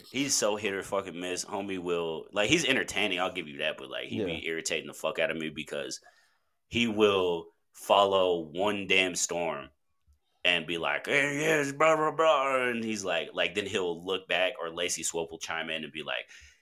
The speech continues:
Speaker 1: "Yeah, you know, we have these big storms, powerful storms that are moving into, moving its way to the metro,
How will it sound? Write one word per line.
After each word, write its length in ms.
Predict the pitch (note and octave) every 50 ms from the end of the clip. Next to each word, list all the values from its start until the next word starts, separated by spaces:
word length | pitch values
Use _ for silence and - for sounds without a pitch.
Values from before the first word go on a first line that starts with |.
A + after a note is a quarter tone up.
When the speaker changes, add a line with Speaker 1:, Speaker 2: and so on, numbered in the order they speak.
| _ _ -
Speaker 1:
"Yeah, 380 | F2+ G#2+ A2+ A#2 A2+ A2 G#2+
you 180 | G#2+ G#2 G#2+ G#2
know, 200 | G#2 G2+ G2+ F#2+
we 120 | F#2+ G#2 A2
have 180 | A#2+ A#2+ A#2+
these 220 | G#2+ A2+ G#2+ - -
big 240 | - - A2 A#2 G#2+
storms, 540 | - - - A#2 B2 A#2+ A2+ A2 G2 -
powerful 440 | - - - A2+ A#2+ A#2 - - G#2+
storms 440 | - - - C3 C3 B2+ A2+ G#2 F#2
that 100 | G2+ F#2+
are 80 | F#2+ F2+
moving 300 | F#2+ G#2 G#2+ G#2 G#2+ G#2
into, 320 | G2+ G2 - - A#2 G#2 F#2+ - -
moving 340 | G2+ G#2 G#2+ A#2 G#2+ A2+ G#2+
its 180 | G#2 F#2 - -
way 140 | A2 G#2+
to 120 | G#2 - F2
the 100 | F2 F2
metro, 480 | G2 G#2+ A2 - - F#2 F2 E2+ E2